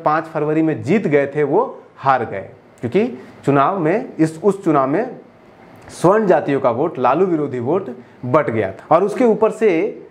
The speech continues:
अक्टूबर का चुनाव आते आते अति पिछड़ा वोट जो था वो नीतीश कुमार के पास बड़ी तेज़ी से आ रहा था, जिसके कारण शंकर सिंह चुनाव हार गए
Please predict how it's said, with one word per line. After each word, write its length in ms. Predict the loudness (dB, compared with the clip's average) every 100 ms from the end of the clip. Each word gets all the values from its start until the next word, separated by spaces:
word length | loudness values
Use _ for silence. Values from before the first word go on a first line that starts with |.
| -6
अक्टूबर 500 | -4 -4 0 2 2
का 100 | 2
चुनाव 360 | -4 -4 -2 0
आते 220 | -2 -2
आते 220 | -6 -4 -6
अति 340 | -4 -4 -4
पिछड़ा 440 | -4 -8 0 0 0 -6 -14 -6
वोट 300 | 2 2 2
जो 140 | -2 -6
था 200 | -2 -4
वो 460 | -2 0 0 0 -4 -8
नीतीश 260 | -4 -2 -2
कुमार 320 | -2 -2 -2
के 100 | -2 -2
पास 280 | 0 0 -4 -10 -14 -2
बड़ी 160 | 0 0
तेज़ी 380 | 0 0 2 0
से 140 | -4
आ 100 | -4
रहा 120 | -4 -4
था, 120 | -4
जिसके 260 | -2 -2 2
कारण 360 | 2 0 -4 -8 -14 -20 -4
शंकर 280 | -2 2 2
सिंह 180 | 2 -2
चुनाव 280 | -2 -2 -2
हार 280 | 0 0 2
गए 260 | 0 -2